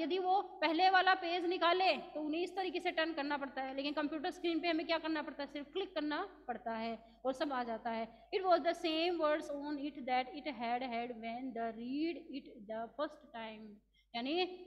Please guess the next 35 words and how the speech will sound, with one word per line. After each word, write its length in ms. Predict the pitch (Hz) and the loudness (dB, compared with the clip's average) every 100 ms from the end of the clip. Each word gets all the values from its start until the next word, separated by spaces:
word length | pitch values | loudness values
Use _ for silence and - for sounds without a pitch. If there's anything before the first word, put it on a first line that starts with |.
| - - | -18 -4
पहली 300 | 311 302 330 | 0 2 2
बार 280 | 294 277 277 | 2 2 2
जब 140 | 302 | 0
हम 300 | 285 285 277 | -2 -2 -4
उन 120 | 269 269 | -4 -2
words 320 | 254 269 269 | 0 0 -2
को 120 | 294 | -6
पढ़ते 320 | 247 226 - | -4 -4 -2
हैं, 380 | 277 277 311 320 | -2 0 -2 -2
pages, 440 | 254 240 277 277 - | -4 -2 -4 -6 -6
paper 280 | 247 277 | -6 -4
पे 120 | 285 277 | -4 -6
जो 280 | 277 - - | -6 -10 -12
words 340 | 208 262 285 | -4 -2 -2
लिखे 200 | 254 - | -8 -6
होते 220 | 240 240 247 | -6 -6 -8
हैं 60 | |
वो 160 | 262 285 | -6 -6
same 380 | 277 294 320 381 | -2 2 4 4
वैसे 300 | 330 339 359 | 2 2 0
ही 120 | 339 | 0
रहते 260 | 269 - | 0 -2
हैं, 400 | 247 233 220 - - | -6 -6 -8 -6 -2
कभी 140 | 262 | 0
उनमें 280 | 349 302 294 | 0 0 -4
कोई 200 | 302 269 | -6 -8
change 280 | 269 254 254 | -6 -6 -6
नहीं 220 | 240 226 220 | -6 -8 -8
होता, 300 | 214 214 208 - _ _ - | -8 -10 -10 -14 _ _ -8
चाहे 120 | 240 | -6
कितने 300 | 254 302 339 | -4 0 0
टाइम 280 | 302 262 277 | 0 -2 0
बाद 180 | 254 247 | 0 0
उन्हें 220 | 220 240 | -6 -8
पढ़े, 320 | 214 220 214 | -10 -10 -12